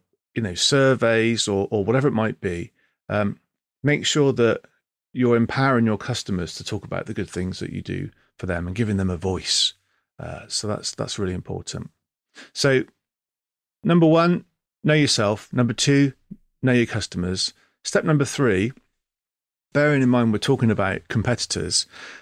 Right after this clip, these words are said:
uh, it's probably <laughs> worth understanding them. So know your competitors. Uh, so examine the marketplace that you're in. Uh, like I say, if you're in a marketplace where there are competitors, that's good.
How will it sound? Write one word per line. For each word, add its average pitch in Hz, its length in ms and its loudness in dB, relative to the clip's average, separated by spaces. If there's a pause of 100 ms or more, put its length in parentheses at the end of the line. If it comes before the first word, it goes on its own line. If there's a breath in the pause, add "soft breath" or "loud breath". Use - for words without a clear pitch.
uh, 117 220 -2
it's - 140 -6
probably 160 480 4
<laughs> - 20 6
worth 147 320 4
understanding 117 720 2
them. 92 420 -2
So 139 160 2
know 170 160 4
your 165 160 6
competitors. - 840 -4 (560)
Uh, 98 260 -6
so - 180 0
examine 160 580 2
the 113 80 4
marketplace 110 680 -2
that - 140 -8
you're 90 220 -6
in. 87 240 -10 (580)
Uh, 113 140 -4
like 123 160 -4
I 113 60 0
say, 110 220 0
if 95 80 -2
you're 113 160 2
in 143 60 4
a 131 60 4
marketplace 117 640 0
where 110 60 -2
there 104 140 0
are 120 140 2
competitors, 113 720 -2
that's 117 380 -4
good. 95 440 -2